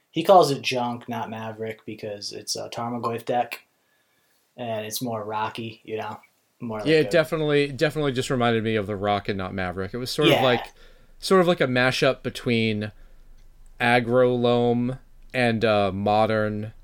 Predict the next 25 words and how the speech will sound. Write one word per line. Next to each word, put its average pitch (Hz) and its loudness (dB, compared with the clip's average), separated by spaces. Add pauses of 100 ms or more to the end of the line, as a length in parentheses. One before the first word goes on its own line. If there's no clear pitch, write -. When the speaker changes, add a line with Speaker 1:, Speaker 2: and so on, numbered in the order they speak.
(440)
Speaker 2:
Junk 104 -2
deck. 123 0 (680)
It's 131 0
the, 117 2
it's 143 -8
sort 147 2
of 113 4
the 113 2
best 110 0
way 107 2
that 104 2
I 101 0
can 95 -8
put 101 -4
it. 98 -6 (680)
Speaker 1:
I 147 -4
think 262 4
he 185 2
might 143 6
have 131 2
eight 135 0
or 123 -2
ten 120 -4
main 117 -6
deck 107 -8